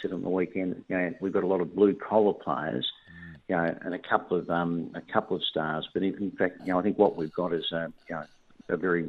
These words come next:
workmanlike team of, um, of people that play for each other. And I just think the work that Scott Roth's done has been fantastic. But, but Jack, in terms of your question, um, no, look, I, I didn't envisage that it would be as successful so early. Um,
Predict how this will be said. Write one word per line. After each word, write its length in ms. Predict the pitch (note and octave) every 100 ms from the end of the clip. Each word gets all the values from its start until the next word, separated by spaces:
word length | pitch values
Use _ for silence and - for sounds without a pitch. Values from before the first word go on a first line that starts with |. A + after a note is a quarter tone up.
| D#2+
workmanlike 680 | F2+ F#2+ - D#2+ D#2 E2 D#2+ - F2
team 260 | E2 D#2+
of, 140 | D#2 -
um, 340 | D#2 D#2 D#2 -
of 60 | - -
people 240 | F2+ -
that 160 | D2 -
play 260 | - F2 D#2 -
for 120 | D2
each 200 | C#2+ -
other. 200 | D#2+ D2 - -
And 100 | E2
I 60 | F2
just 240 | - -
think 160 | F2 - - - - - -
the 60 | G2+
work 200 | A2 G#2
that 100 | -
Scott 240 | F#2 D#2
Roth's 260 | F2+ F2+ -
done 140 | E2
has 120 | D2
been 180 | - E2+ -
fantastic. 600 | E2+ E2 G#2 - E2 F#2+
But, 140 | G#2+ - - - -
but 100 | A#2
Jack, 160 | C3+ C3
in 80 |
terms 240 | B2+ E3+ C3
of 60 |
your 120 | A2 F2+
question, 460 | - B2 - G2
um, 240 | G2+ G#2+ G2+
no, 120 | B2
look, 180 | B2 B2
I, 200 | C3 A2+
I 160 | G#2+ G#2+
didn't 320 | C#3 D3+ C#3+
envisage 500 | G2 G2+ G2 D2+ - -
that 100 | F2 -
it 140 | D2+ -
would 180 | G#2 -
be 240 | F#2+ F2+
as 140 | F2 F2 -
successful 580 | F2+ - G2+ - - D#2+
so 220 | - E2 F#2
early. 380 | F#2+ E2 B1+ - -
Um, 320 | F2+ F2+ F2